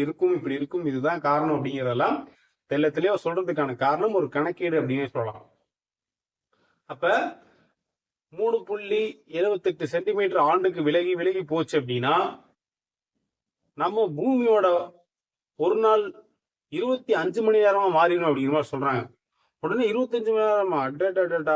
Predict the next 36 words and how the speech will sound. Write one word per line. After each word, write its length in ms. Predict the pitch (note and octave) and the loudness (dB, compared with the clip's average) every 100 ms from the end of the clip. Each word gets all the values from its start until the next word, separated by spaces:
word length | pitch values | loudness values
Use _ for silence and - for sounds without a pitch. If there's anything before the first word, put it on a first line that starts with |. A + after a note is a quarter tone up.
| C#3+ C#3+ | 0 -2
பரவாயில்லையே 680 | E3 F#3+ F3+ E3 E3 D#3 D#3 | 0 0 0 -2 -2 0 0
அப்படிங்கிற 280 | C#3+ D3 D3 | 0 0 0
மாதிரி 160 | E3 D3+ | 0 0
நிறைய 160 | C#3+ D3+ | 2 0
பேர் 180 | D#3 C3+ | 0 0
நினைக்கலாம். 400 | C3+ B2 C3+ D#3 - _ _ _ C#3+ | 0 0 0 -2 -6 _ _ _ 0
ஒரு 140 | G#3+ A3+ | 2 2
சிலர் 200 | A3 G3 | 2 2
என்ன 140 | F#3+ | 2
நினைப்பாங்க 300 | F3 D#3+ D#3+ | 0 0 0
அப்படின்னு 240 | D3 D3 C#3 | 0 0 -2
பாத்தீங்கன்னா, 340 | B2 D3 E3+ C#3+ | -4 -4 -2 -2
இருபத்தஞ்சு 420 | F#3+ F#3+ F#3+ F#3 | -2 0 0 2
மணி 160 | F3+ G3+ | 2 2
நேரம் 200 | A3 F#3+ | 2 0
வச்சோம்னா 440 | E3+ F3+ F3 D#3+ B2 C3 F3 A#3 - _ _ _ - | 0 -4 -2 -2 0 0 0 -4 -10 _ _ _ -4
already 380 | C3+ E3+ F3 G#3 | 0 2 0 2
இவன் 240 | F3+ D#3+ D3+ | 2 2 2
நம்மளுக்கு 460 | C#3 C#3 C3+ D#3+ C#3+ | 0 -2 -4 -2 2
டே 60 | E3 | 4
நைட் 200 | D#3+ D3 | 2 0
போயிட்டு 200 | D#3+ E3 C3+ | -2 -2 0
வேலை 160 | D3+ D#3 | 2 4
வாங்கிட்டு 320 | D3 D#3 C#3+ | 2 0 -4
இருக்கானே, 280 | C3 C3 B2 C#3 | -4 -2 -2 -2
இருபத்தஞ்சு 300 | D#3 F3+ F3 | -2 -4 -4
மணி 100 | E3 | -2
நேரம் 160 | F3+ E3+ | 0 2
ஆயிடுச்சு, 260 | E3 D3 F#3 | 0 0 -2
இன்னும் 160 | E3 F3 | 2 2
ஒரு 80 | D#3+ | 2
மணி 100 | E3 | 0
நேரம் 160 | F3 | -2
சேர்த்து 300 | E3+ G3 F#3 | -2 -2 2
வேலை 140 | E3+ D#3+ | 2 2
வாங்குவானுங்களே 540 | E3 D#3+ D#3 D3+ D3+ | -2 0 -2 0 0